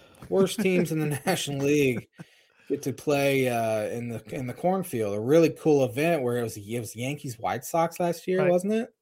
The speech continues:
Speaker 2: Mm-hmm.
Speaker 1: And it was an, it was an awesome game. Tim Anderson had a walk-off homer for the White Sox. Um, really cool atmosphere.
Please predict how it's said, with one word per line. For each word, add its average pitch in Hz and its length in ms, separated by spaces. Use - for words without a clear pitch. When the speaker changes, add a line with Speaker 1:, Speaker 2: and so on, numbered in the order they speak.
Speaker 2:
Mm-hmm. 180 180
Speaker 1:
And 120 180
it 127 60
was 120 140
an, 107 220
it 156 100
was 131 120
an 113 100
awesome 143 480
game. 139 300
Tim 139 200
Anderson 135 360
had 120 80
a 107 40
walk-off 113 520
homer 113 240
for 113 100
the 110 60
White 107 300
Sox. 98 440
Um, 107 300
really 160 260
cool 156 260
atmosphere. 135 1000